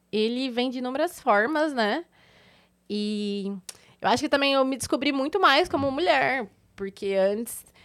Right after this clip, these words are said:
querendo ou não, a gente tem aquela trava pela sociedade, ai, de sexualidade, que não sei o quê.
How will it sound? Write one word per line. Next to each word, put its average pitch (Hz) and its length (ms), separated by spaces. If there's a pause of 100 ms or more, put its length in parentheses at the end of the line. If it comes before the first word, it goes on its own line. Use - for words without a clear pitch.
(140)
querendo 262 200
ou 381 60
não, 320 80
a 285 40
gente 330 200
tem 302 240
aquela 285 260
trava 208 800
pela 202 240
sociedade, 190 960
ai, 196 300
de 170 280
sexualidade, 202 1080
que 208 40
não 196 120
sei 185 160
o 185 40
quê. 185 440